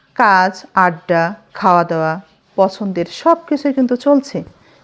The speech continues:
স্বাভাবিক নিয়মেই চলছে। কখনো কখনো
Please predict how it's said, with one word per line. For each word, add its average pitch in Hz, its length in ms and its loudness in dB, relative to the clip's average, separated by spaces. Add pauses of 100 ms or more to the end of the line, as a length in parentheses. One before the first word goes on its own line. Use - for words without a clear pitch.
স্বাভাবিক 233 640 0
নিয়মেই 247 400 0
চলছে। - 420 -6 (840)
কখনো 294 400 2
কখনো 320 440 0